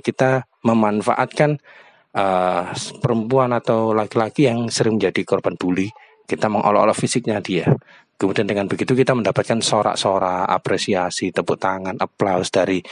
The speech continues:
eh, teman-teman kita. Padahal itu kan sangat tolol menurut saya. Tapi dengan semakin berkembangnya teknologi dan media sosial,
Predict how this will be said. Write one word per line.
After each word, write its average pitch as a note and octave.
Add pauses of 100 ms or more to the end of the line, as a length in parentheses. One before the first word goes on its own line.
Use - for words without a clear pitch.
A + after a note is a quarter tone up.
(500)
eh, F#2
teman-teman G2
kita. - (160)
Padahal -
itu G#2
kan C#3
sangat B2
tolol A2+
menurut E2+
saya. - (1300)
Tapi -
dengan G#2+
semakin B2
berkembangnya G#2+
teknologi B2
dan G2+
media G2+
sosial, G2